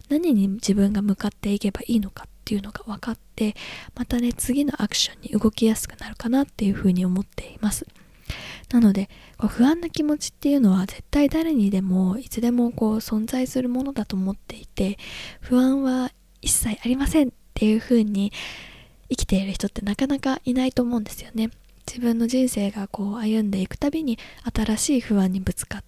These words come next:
て、その不安は、まあ、じゃあどんな風にね、解決できるのかっていうのを探していくのが私たちに必要なことなのかなっていうふうに思っています。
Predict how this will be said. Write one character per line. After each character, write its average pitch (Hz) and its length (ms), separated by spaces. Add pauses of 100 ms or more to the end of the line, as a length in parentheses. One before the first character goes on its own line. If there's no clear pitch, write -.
て、 196 180 (300)
そ - 140
の 240 80
不 262 180
安 269 220
は、 302 240
ま 294 140
あ、 262 40
じ 254 120
ゃ - 20
あ 214 80 (880)
ど 302 160
ん - 20
な 294 100
風 202 200
に 190 140
ね、 202 180 (320)
解 208 180
決 - 220
で 214 100
き 302 160
る 277 60
の 214 100
か - 140
っ - 40 (140)
て - 80
い 302 80
う 285 40
の 226 100
を 196 60
探 226 260
し - 80
て 269 120
い 269 60
く 330 140
の 311 120
が 208 160 (360)
私 - 300
た 202 100
ち 190 420
に 180 140
必 - 220
要 185 100
な 196 100
こ - 140
と 240 100
な 220 140
の 202 80
か 240 160
な 320 160
っ - 40
て - 200
い 180 60
う 190 40
ふ - 120
う 196 80
に 190 180
思 196 180
っ - 20
て - 220
い 208 140
ま 202 100
す。 - 120